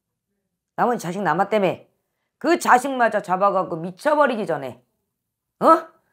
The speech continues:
엄마가 이, 이 세상에도 눈을 감기 전에 이 집안의 업을 다 풀고 가야 돼요. 그게 여기 엄마네 요 가문도 맞-, 잠깐 들어요. 들어요, 엄마.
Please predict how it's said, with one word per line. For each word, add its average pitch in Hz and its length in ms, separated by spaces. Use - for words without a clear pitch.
엄마가 262 460
이, 233 320
이 262 440
세상에도 262 500
눈을 247 280
감기 240 320
전에 254 500
이 254 120
집안의 240 380
업을 214 240
다 175 180
풀고 190 260
가야 123 260
돼요. 113 240
그게 254 500
여기 262 220
엄마네 254 500
요 240 320
가문도 208 760
맞-, 214 340
잠깐 214 220
들어요. 226 300
들어요, 226 300
엄마. 160 300